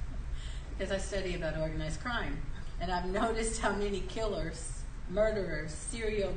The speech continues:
killers and the type, when they get apprehended, they die of lung diseases,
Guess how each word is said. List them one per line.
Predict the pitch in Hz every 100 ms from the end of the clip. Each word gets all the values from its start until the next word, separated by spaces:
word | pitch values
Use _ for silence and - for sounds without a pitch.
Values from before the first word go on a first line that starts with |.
| -
killers | 196 190 175
and | 165
the | 165
type, | 202 175 156 - - - - - - -
when | 196 202
they | 208
get | 208 208
apprehended, | 196 196 190 202 208 214 226 214 - - - - - - - - - - -
they | 208 208
die | 202 208 196
of | 180 180
lung | 196 226
diseases, | 233 226 233 233 240 240